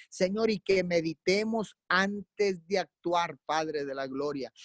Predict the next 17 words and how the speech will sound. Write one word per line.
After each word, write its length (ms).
que 140
podamos 880
meditar 960
en 220
lo 140
que 140
vamos 500
a 60
hacer. 500
¿Afecta 800
a 40
mi 160
semejante? 840
¿Afecta 720
a 60
terceras 580
personas? 760